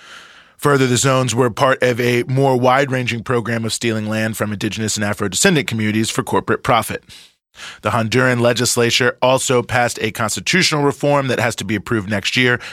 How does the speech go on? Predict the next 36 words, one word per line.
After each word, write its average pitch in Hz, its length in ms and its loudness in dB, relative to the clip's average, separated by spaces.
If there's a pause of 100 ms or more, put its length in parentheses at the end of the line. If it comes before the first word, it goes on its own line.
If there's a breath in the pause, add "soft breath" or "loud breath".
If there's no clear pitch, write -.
(120 loud breath)
to 131 160 2
eliminate 120 520 2
the 120 100 -2
zones 107 420 -2
that 101 280 0
already 92 340 2
exist. 107 520 -2 (880 loud breath)
One 123 140 2
of 110 100 0
the 117 80 -2
biggest 127 300 0
post-election 131 580 2
questions 135 640 0 (260)
in 202 160 4
Honduras 120 580 0
was 113 140 -4
how 123 140 2
President 113 420 -2
Castro 120 480 2
would 135 140 0
be 117 100 0
able 117 140 0
to 113 80 2
work 113 260 0
with 117 160 -2
Congress, 117 540 0 (260 loud breath)
which 120 220 0
still 123 200 2
contained 117 440 -2
significant 113 540 -2
right-wing 113 340 0
influence. 117 640 -2 (280 loud breath)
And 98 100 -8
the 104 80 -2
unanimous 127 540 2
nature 127 420 2